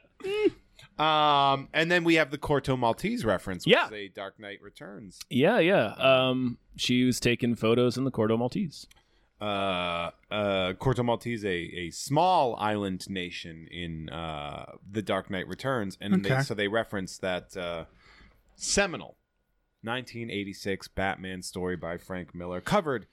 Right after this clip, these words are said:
Speaker 1: most recently on Tom and Jeff Watch Batman, available on Gamefully Unemployed.
Speaker 3: Nice.
Speaker 2: Mm, you'll remember all of that.
Speaker 1: Uh, and then she, uh, Knox is all super, sees, like, Soup's horns. He's totes horny, bro.
Speaker 2: Yeah, she's, "I'm reading your stuff." "Well, I'm reading yours."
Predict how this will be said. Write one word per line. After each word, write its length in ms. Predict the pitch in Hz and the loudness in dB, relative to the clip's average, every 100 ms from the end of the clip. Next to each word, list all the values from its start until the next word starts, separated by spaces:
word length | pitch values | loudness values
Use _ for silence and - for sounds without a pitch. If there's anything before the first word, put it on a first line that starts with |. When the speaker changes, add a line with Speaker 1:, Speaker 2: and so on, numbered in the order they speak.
| _ _ - | _ _ -2
Speaker 1:
most 300 | 147 143 - | 2 2 2
recently 420 | 110 101 90 90 | -4 -4 -8 -6
on 200 | 87 85 | -6 -8
Tom 240 | 98 107 | -6 -4
and 80 | 95 | -2
Jeff 180 | 92 87 | -2 -4
Watch 240 | 92 87 | -4 -4
Batman, 320 | - 92 90 92 | -2 -4 -2 -4
available 300 | 98 95 92 | -2 -2 -2
on 120 | 95 | -2
Gamefully 480 | 95 104 - 113 - | -2 -4 -2 -4 -2
Unemployed. 880 | 110 120 117 - 113 127 139 107 82 | -4 -4 -2 -2 0 -2 0 0 4
Speaker 3:
Nice. 560 | 110 123 131 107 92 | 6 6 6 4 2
Speaker 2:
Mm, 240 | - - - | -4 -12 0
you'll 100 | 196 | 2
remember 380 | 202 107 107 98 | 6 6 6 4
all 180 | 120 | 4
of 80 | 101 | 2
that. 320 | 82 80 80 127 | 2 0 -2 0
Speaker 1:
Uh, 760 | 127 127 127 127 127 127 117 - _ _ _ _ _ | 2 4 4 4 4 4 0 -4 _ _ _ _ _
and 120 | 160 | 2
then 100 | 196 | 2
she, 240 | 180 196 - | 0 -6 -2
uh, 160 | 147 151 | 0 2
Knox 340 | 151 170 - | 2 2 0
is 100 | 175 | 2
all 160 | 165 160 | 2 2
super, 460 | - - 135 - | 0 -2 -2 -2
sees, 280 | - - 139 | -4 -2 0
like, 160 | 123 113 | 2 0
Soup's 380 | - 139 139 - | 0 0 0 -2
horns. 500 | 120 104 95 95 - _ _ | -2 -2 -2 -8 -14 _ _
He's 200 | - 110 | -10 -8
totes 320 | - 131 135 | -2 0 0
horny, 300 | 123 127 113 | 0 0 0
bro. 240 | 87 90 90 | 0 0 2
Speaker 2:
Yeah, 60 | |
she's, 120 | 127 131 | 2 2
"I'm 140 | 123 | 4
reading 180 | 160 143 | 4 2
your 80 | 127 | 2
stuff." 260 | 165 156 | 2 2
"Well, 140 | 113 147 | 2 4
I'm 80 | |
reading 220 | 185 202 190 | 4 4 6
yours." 480 | 240 214 202 - | 8 6 2 -8